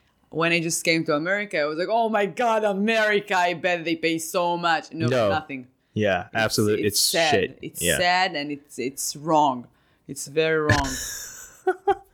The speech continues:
Speaker 1: And I had high expectations. I'm still a waitress. But, uh, but yeah, I'm gonna make it. Like, it's, it's not up to s-, anyone. It's, it's mostly up to you, I guess, in comedy.
Speaker 2: Yeah, I, I want to, like, in the ideal situation,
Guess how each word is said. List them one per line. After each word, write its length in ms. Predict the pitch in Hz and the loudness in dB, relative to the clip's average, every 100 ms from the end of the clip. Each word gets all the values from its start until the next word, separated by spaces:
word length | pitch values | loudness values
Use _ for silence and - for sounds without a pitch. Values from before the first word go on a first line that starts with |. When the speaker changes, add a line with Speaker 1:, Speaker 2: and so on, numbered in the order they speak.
| _ | _
Speaker 1:
And 160 | - 156 | -6 0
I 40 | |
had 180 | 170 175 | 2 4
high 140 | 180 190 | 4 2
expectations. 720 | 190 - 202 208 196 175 165 | 0 -4 -4 0 0 0 -4
I'm 80 | 170 | -4
still 240 | - 214 | 0 2
a 40 | |
waitress. 800 | 190 180 180 180 165 139 - - - _ _ _ - | 2 2 0 0 -2 -2 -6 -10 -14 _ _ _ -12
But, 240 | 151 160 | -2 0
uh, 560 | 160 156 151 151 147 139 - _ _ | 2 2 2 2 2 0 -4 _ _
but 160 | - 175 | -8 -2
yeah, 120 | 247 | 2
I'm 140 | 190 160 | 2 2
gonna 200 | 160 165 | 0 2
make 240 | 196 247 | 2 2
it. 260 | 151 131 - - _ _ _ | 0 -2 -12 -20 _ _ _
Like, 260 | 139 143 143 | -12 -12 -12
it's, 500 | 143 - - - - - | -14 -12 -10 -12 -14 -14
it's 180 | 160 - | -10 -2
not 140 | 165 | 2
up 140 | 165 | 2
to 40 | 165 | 0
s-, 160 | 160 | -6
anyone. 480 | 143 147 170 175 135 | -2 0 0 0 0
It's, 240 | 131 - - | -2 -6 -8
it's 160 | 147 | -6
mostly 320 | 180 180 175 | -4 -4 0
up 140 | 160 160 | 0 0
to 80 | 147 | -6
you, 160 | 151 | -4
I 60 | 147 | -4
guess, 340 | 123 127 - - - | -6 -10 -14 -20 -16
in 120 | 139 | -14
comedy. 360 | 135 139 135 127 | -10 -10 -6 -2
Speaker 2:
Yeah, 380 | 127 120 95 - | 2 2 0 0
I, 600 | 117 139 160 165 170 - - - | 0 2 2 2 0 -4 -6 -4
I 160 | 113 | 0
want 320 | 131 143 147 117 | 2 2 0 0
to, 180 | - 127 | 0 2
like, 600 | 123 107 104 98 - - _ _ - _ _ _ _ _ | 2 2 2 -2 -8 -20 _ _ -20 _ _ _ _ _
in 100 | 131 | -2
the 160 | 135 120 | 2 2
ideal 420 | 107 104 113 127 | 2 2 0 0
situation, 1000 | 123 123 - 101 101 104 135 127 123 131 | 2 0 2 2 2 2 0 -2 -2 -6